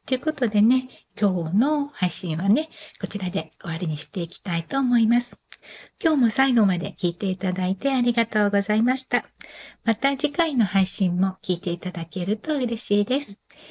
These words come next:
ヘルスケアコーチの高子でした。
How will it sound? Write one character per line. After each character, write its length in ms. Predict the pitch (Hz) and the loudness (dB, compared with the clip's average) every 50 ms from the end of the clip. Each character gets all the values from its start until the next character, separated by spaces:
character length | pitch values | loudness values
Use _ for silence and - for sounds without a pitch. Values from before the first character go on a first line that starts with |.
| - - _ | -20 -20 _
ヘ 160 | _ - 226 | _ 0 0
ル 60 | 220 | 0
ス 100 | 208 - | 0 0
ケ 120 | - 226 220 | 0 0 0
ア 80 | 220 | 0
コ 140 | - - 226 | 0 -2 -2
ー 80 | 220 202 | -2 -2
チ 160 | - - 226 | -2 0 0
の 160 | 254 302 302 | 2 2 0
高 280 | - - 226 - 208 202 | -2 -6 -4 -4 -4 -2
子 120 | - 185 | -2 -4
で 160 | 165 - 160 | -6 -6 -6
し 100 | - - | -8 -6
た。 260 | - - 262 294 - | -4 -2 -2 -2 -4